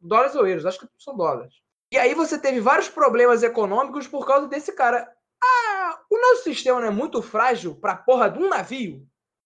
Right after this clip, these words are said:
por mais que seja do tamanho do Empire State, poder quase que acabar ou destruir ou causar uma crise mundial?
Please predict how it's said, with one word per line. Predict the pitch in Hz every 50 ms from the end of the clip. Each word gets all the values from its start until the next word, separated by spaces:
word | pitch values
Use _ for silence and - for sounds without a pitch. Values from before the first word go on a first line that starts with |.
| _ -
por | -
mais | 202 214 208
que | 208 202
seja | - 202 196 190 190
do | 175 175
tamanho | 196 185 180 185 185
do | 185
Empire | 175 180 170 160
State, | 156 - 156 143 135 - - _ _ _ _ _
poder | - 240 247 208 233 247 247 247
quase | 269 294 311 311
que | 302 285
acabar | 269 277 - 277 214 180 160 202 233 226 - - - _ _ _ -
ou | - 185 190
destruir | 175 240 254 240 - - 240 208 190 214 233 220
ou | 196 185
causar | - 202 190 190 185 226
uma | 240 226
crise | - - - 240 254 277 269 - - - 139 - _ _ _ _ _ -
mundial? | 202 233 330 381 359 269 214 202 214 339 392 247 156 - _